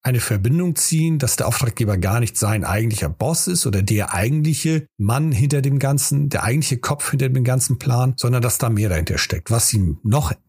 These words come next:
stärker ängstigt und er sich noch weiter zurückzieht. Super Idee. In dieser Phase lasse ich die Spieler ein wenig die Domäne erkunden.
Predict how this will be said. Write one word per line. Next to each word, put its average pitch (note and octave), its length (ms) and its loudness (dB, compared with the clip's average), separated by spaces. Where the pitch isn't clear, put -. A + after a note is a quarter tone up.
stärker D#3 460 -2
ängstigt D3+ 440 0
und C#3 140 0
er B2+ 140 2
sich C3+ 180 2
noch G#2 220 0
weiter D2+ 300 -2
zurückzieht. - 600 -2
Super G#2 280 2
Idee. - 340 -4
In G#2+ 80 0
dieser D3+ 240 2
Phase C3+ 260 2
lasse C3+ 220 2
ich - 80 -4
die C3 80 2
Spieler B2 240 2
ein A2+ 120 2
wenig C3 280 2
die B2 340 2
Domäne A2 380 2
erkunden. - 580 -4